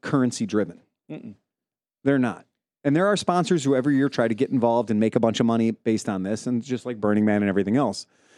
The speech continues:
Speaker 1: But they try to keep it pretty pure.
Speaker 2: Mm-hmm.
Speaker 1: When you have events like Sturgis, let's just say it, Sturgis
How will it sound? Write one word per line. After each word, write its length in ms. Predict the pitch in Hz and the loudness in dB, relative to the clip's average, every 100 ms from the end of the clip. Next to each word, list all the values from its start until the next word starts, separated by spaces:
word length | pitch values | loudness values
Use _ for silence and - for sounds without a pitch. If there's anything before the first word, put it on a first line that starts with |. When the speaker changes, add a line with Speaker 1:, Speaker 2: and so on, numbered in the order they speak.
| _ - | _ -6
Speaker 1:
But 160 | 127 - | -4 0
they 160 | 233 | 0
try 220 | - 285 | 2 0
to 60 | 226 | 0
keep 240 | - 180 | 0 -2
it 120 | 131 - | 0 0
pretty 220 | 135 113 | 0 0
pure. 340 | 135 113 - - | 0 -4 -6 -16
Speaker 2:
Mm-hmm. 180 | 120 139 160 | -14 -14 -10
Speaker 1:
When 160 | 123 135 | -2 0
you 80 | 294 | 0
have 100 | 302 | 0
events 260 | 196 196 170 | -2 0 -2
like 120 | 139 | -4
Sturgis, 580 | - 170 131 92 - - - | 0 0 0 -2 -6 -18 -4
let's 240 | 185 247 | -2 0
just 200 | 247 - | -2 0
say 160 | 202 143 | 0 -2
it, 140 | - _ _ _ _ | -4 _ _ _ _
Sturgis 680 | - - 240 294 127 92 | -14 -2 0 2 -2 -4